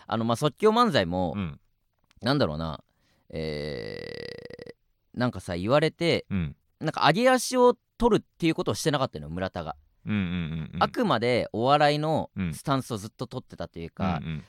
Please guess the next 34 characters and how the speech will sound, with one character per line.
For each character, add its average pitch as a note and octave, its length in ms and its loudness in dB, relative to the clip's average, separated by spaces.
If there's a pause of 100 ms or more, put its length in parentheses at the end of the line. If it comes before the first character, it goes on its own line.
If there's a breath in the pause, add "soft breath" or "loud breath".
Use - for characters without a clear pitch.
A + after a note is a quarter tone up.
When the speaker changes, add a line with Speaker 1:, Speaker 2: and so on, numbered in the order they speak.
(300 soft breath)
Speaker 1:
な C#3 100 -4
ん B2 40 -6
か、 E2 340 -2
な A2 100 -14
ん F3 60 -10
だ F3 60 -12
っ - 20 -12
け F#2+ 100 -10
な、 F#2+ 80 -6
な E3 100 0
ん - 20 -6
か - 100 -12
噛 - 180 0
ん G3+ 100 4
だ B2+ 80 4
り、 F2 140 -6 (180)
例 A3 100 4
え - 20 4
ば F2 160 0
ほ F#2 100 -4
ん G2+ 40 -6
と - 80 -10
し - 100 -6
ょ B2 40 -2
う B2 40 0
も C3+ 80 0
な C#3 80 0
い - 40 -2
こ F2+ 100 -12
と D#2+ 80 -16
だ D#2 100 -12
と、 - 100 -6
Speaker 2:
う - 40 0
ん。 F3+ 160 -2